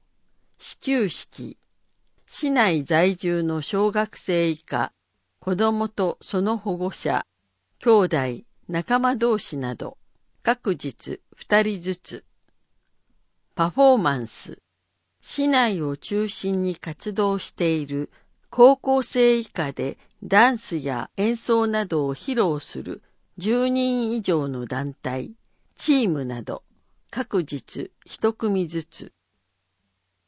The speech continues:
申し込み、九月十四日月曜までに、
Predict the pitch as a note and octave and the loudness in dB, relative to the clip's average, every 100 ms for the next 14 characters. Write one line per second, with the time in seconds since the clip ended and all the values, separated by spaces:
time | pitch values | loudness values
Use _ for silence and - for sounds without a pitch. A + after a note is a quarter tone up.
0 | _ _ _ F#3+ A3 A#3 - - F#3 F3 | _ _ _ 0 2 2 -4 0 2 2
1 | E3+ - _ _ _ _ - C4+ B3+ - | -2 -6 _ _ _ _ -4 0 0 0
2 | E3 D3+ G#3 G3+ D#3 C3+ - B2+ B2+ C3+ | -4 -2 0 2 2 -2 -6 -6 -4 -6
3 | - A#3 B3 A3+ D#3+ C#3+ C3 B2 A#2+ A#2+ | -4 0 4 4 4 0 -2 -4 -4 -6